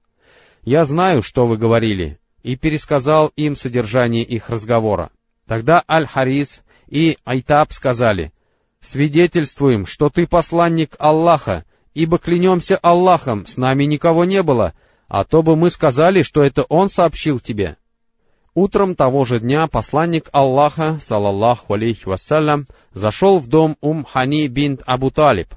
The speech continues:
да будет доволен ею Аллах, где сначала совершил полное омовение, а потом молитву в восемь ракаатов. Некоторые подумали, что он совершил обычную дополнительную утреннюю молитву,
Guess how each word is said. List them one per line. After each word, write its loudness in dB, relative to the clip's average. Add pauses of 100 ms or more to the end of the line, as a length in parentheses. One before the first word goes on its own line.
(120)
да -8
будет 0
доволен 0
ею 0
Аллах, 0 (280)
где -2
сначала 0
совершил -2
полное 0
омовение, -2 (260)
а -8
потом 0
молитву 0
в -12
восемь 0
ракаатов. 2 (640)
Некоторые 0
подумали, 2
что -2
он 0
совершил -2
обычную 0
дополнительную 0
утреннюю -2
молитву, -2